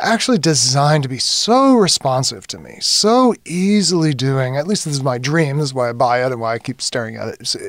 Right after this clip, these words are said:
you know, so responsive. And I think we are looking for that kind of, in a way, that responsiveness in the world. We're looking for someone or something that actually is paying attention to me,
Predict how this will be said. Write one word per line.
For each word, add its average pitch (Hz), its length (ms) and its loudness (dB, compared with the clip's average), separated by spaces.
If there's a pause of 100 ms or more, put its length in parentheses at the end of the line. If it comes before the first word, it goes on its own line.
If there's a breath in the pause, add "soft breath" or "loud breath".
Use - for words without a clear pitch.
you 151 160 -6
know, 135 100 -4
so 208 300 2
responsive. 147 520 0 (840 loud breath)
And 160 220 2 (180)
I 170 220 2
think 214 380 0
we 165 340 2
are 131 180 0
looking 160 460 0
for 170 160 -2
that 151 180 2
kind 143 200 -2
of, 123 180 -10 (200)
in 165 80 0
a 170 40 2
way, 160 180 4
that 147 280 -2
responsiveness 143 1080 0
in 139 100 -6
the 135 80 -2
world. 196 280 2
We're 127 120 -4
looking 185 280 0
for 123 420 -2
someone 254 380 4
or 214 80 4
something 110 640 -2
that 139 220 -4
actually 202 460 2
is 170 80 2
paying 160 280 0
attention 127 360 -4
to 113 60 -8
me, 110 240 -10